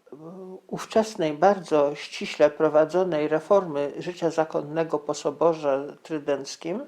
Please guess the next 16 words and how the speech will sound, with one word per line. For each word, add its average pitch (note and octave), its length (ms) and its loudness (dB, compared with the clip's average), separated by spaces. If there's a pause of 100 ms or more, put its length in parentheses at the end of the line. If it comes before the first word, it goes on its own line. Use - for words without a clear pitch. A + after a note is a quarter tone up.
tak A3+ 160 -2
samo C#3+ 300 -4
jak C#3+ 260 2
była C#3 280 4
reforma C#3 580 -4 (460)
po D#3+ 100 0
Watykańskim D3 840 -6
drugim. D#3 500 -6 (1700)
Y, F#3+ 340 -4 (160)
i G#3 420 0
napływ F#3 580 0
kandydatek F#3+ 800 2
był E3 240 0
tak - 460 -8
duży, D#3+ 640 0
a D#3 380 6